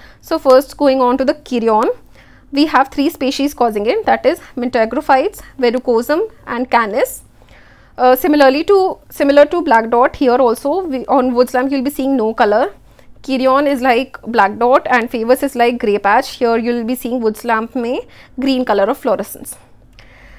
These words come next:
Then in chirion, just remember this, you will be seeing a painful boggy swelling with pus discharge you can see, and multiple sinus formation also are seen. In case of favus, you will be seeing here, you can see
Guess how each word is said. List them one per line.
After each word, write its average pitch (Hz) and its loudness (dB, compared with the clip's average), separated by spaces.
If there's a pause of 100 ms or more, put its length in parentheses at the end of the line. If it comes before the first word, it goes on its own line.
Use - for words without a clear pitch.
(160)
Then 269 2
in 285 2
chirion, 269 2 (360)
just 262 2
remember 247 4
this, 269 2
you 269 0
will 247 -2
be 254 -2
seeing 262 -4
a 254 2 (360)
painful 269 0
boggy 240 2
swelling 247 -2 (420)
with - -2
pus 247 2
discharge 269 2
you 269 -8
can 277 0
see, 269 0
and 247 -2
multiple 262 2
sinus 254 0
formation 233 -2
also 214 -4
are 208 -2
seen. 226 -4 (1400)
In 254 2
case 277 0
of 349 0
favus, 254 2
you 269 -4
will 277 -2
be 294 -2
seeing 277 -4
here, 247 2
you 247 -2
can 254 0
see 262 -6